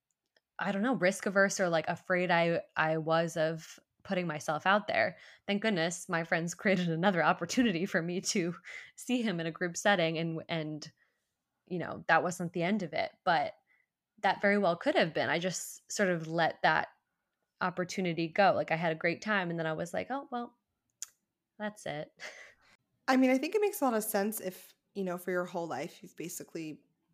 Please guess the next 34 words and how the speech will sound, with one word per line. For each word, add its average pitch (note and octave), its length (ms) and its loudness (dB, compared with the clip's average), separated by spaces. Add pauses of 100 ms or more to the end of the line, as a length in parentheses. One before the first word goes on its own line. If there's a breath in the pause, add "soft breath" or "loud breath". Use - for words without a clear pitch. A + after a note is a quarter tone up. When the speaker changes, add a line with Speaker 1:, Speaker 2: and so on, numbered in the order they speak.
(100)
Speaker 2:
said D#3+ 340 -8
to - 80 -10
yourself, C#3 520 -6
like, D3+ 160 -10
"I'm E3+ 120 -8
not A#2+ 220 -12
gonna D#3 160 -12
take - 440 -14 (800)
a F#3 80 -4
risk G3+ 340 -4
here. F#3+ 300 -2
I'm F#3 140 -2
not D#3+ 280 -6
gonna E3+ 380 -6 (500 soft breath)
put G#3 140 2
myself G3 340 0
out F3+ 220 4
there G3 160 4
because F#3 540 -4
that's, - 600 -8 (500)
there's F#3+ 220 -2
too G#3 140 -2
much F#3+ 180 -4
at - 80 -14
stake - 440 -2
almost," C4 460 4
or F#3 300 0 (300 loud breath)
then F#3 500 0
I G#3 120 4
think G3 440 -6 (120)
it F#3+ 200 -2
becomes F3 460 -8
second C#3 340 -8
nature - 400 -8